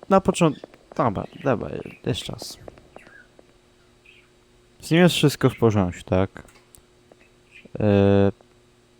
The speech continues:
z plakatami jest wszystko w porządku. Tak samo tutaj nic nie ma. Może tu coś będzie. Niestety nie.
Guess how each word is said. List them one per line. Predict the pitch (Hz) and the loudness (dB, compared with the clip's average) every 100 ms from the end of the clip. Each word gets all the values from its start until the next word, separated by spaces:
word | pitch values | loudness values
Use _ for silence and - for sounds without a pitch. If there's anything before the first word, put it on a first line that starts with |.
| - - _ - - | -20 -20 _ -20 -20
z | - | -6
plakatami | - 104 - 107 127 135 147 | -2 0 0 -2 0 2 2
jest | 131 | -2
wszystko | - 127 - 123 | -2 -4 -2 -4
w | |
porządku. | - 123 117 104 - 101 101 113 - _ - - _ _ _ - - - _ _ - | 0 0 2 0 0 0 0 -2 -12 _ -20 -20 _ _ _ -12 -12 -14 _ _ -14
Tak | - | -4
samo | 110 113 | -2 -2
tutaj | - 131 - 98 90 | 2 0 2 0 0
nic | 90 - | -4 -6
nie | 90 | -6
ma. | 85 82 - _ _ - - - | -6 -10 -16 _ _ -20 -20 -8
Może | 101 110 | -6 -2
tu | 117 | -2
coś | 95 | -2
będzie. | 87 90 90 107 _ _ _ _ - - _ _ _ - - _ _ _ _ | -4 -8 -10 -16 _ _ _ _ -20 -20 _ _ _ -20 -20 _ _ _ _
Niestety | 95 95 95 90 - - 107 - 110 104 | -10 -4 -4 -6 -12 -2 -2 0 -2 -2
nie. | 104 101 98 87 | -4 -2 -2 -2